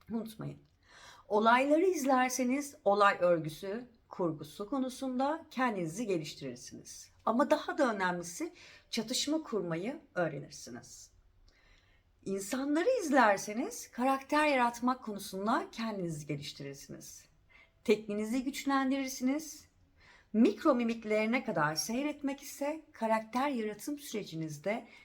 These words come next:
gereken detaylar için daha gerçekçi karakterler yaratmanız konusunda muhteşem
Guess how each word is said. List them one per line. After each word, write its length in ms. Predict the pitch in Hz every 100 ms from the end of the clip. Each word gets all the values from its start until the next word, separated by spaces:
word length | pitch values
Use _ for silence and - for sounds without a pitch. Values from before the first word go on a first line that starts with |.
| _ -
gereken 580 | 202 196 208 220 311 - - -
detaylar 580 | 175 - 180 180 240 285
için 480 | 247 - 247 247 - 170
daha 180 | 170
gerçekçi 840 | 208 190 190 - 196 - 233 240 -
karakterler 640 | 190 180 - 175 170 196
yaratmanız 720 | 214 170 175 170 170 185 -
konusunda 640 | - 180 175 175 170 180 226 - - - 180
muhteşem 760 | 202 220 - 240 - 302